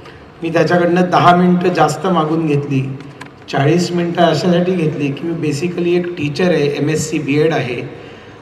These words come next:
आणि जोपर्यंत घंटी वाजत नाही तोपर्यंत मी बोलणं बंद करत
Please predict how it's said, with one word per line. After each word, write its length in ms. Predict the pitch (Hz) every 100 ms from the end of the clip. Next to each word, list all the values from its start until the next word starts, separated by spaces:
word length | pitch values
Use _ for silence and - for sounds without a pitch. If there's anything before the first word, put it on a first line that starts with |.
| -
आणि 200 | 147 160
जोपर्यंत 500 | 160 156 156 175 175
घंटी 460 | 170 180 143 143 160
वाजत 400 | 170 156 165 165
नाही 200 | 170 165
तोपर्यंत 440 | 160 160 160 151 170
मी 100 | 170
बोलणं 380 | 147 151 165 143
बंद 240 | 139 151
करत 340 | 180 180 180